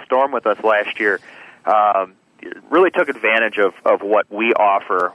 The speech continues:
when we decide to do something big here in Park Falls, and, and that is customer appreciation. Our furthest customer last year, um, was from Croatia that, uh, that flew in just for the event. Uh, there's a few guys, um, few guys and gals, about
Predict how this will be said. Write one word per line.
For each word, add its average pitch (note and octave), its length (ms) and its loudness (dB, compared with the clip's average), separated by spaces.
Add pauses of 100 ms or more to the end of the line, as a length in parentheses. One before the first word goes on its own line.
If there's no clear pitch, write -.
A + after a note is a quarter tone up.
when G2 220 -10
we G2+ 100 -6
decide G2 340 -2
to F#2+ 60 -6
do F#2+ 140 -8
something F#2 360 -8
big F2+ 220 -2
here F2 160 -4
in E2 80 -8
Park F2 300 -2
Falls, F2+ 260 0
and, D#2+ 120 -18 (440)
and G2+ 100 -2
that A2 120 2
is G2+ 120 0
customer G2 360 -4
appreciation. F2 680 -4
Our E2 120 -2 (100)
furthest C3 400 -2
customer G#2+ 520 -6
last G2 440 0
year, F#2+ 280 0 (380)
um, E2+ 480 0
was F#2+ 140 -6 (100)
from F#2+ 160 -2
Croatia F#2+ 880 -2 (240)
that, F2 280 0 (100)
uh, E2 240 0
that E2+ 120 -2 (120)
flew G2+ 240 2
in F2+ 340 -2
just F#2 240 -2
for G2 100 -2
the F2+ 140 -2
event. F2+ 380 -2 (340)
Uh, E2+ 200 0
there's F#2 140 -2
a G#2 160 -2
few B2 180 0
guys, A#2 440 2 (200)
um, F#2+ 520 0 (140)
few A#2+ 140 -6
guys A2+ 200 2
and G2+ 120 -12
gals, G2+ 340 2
about F#2+ 240 -2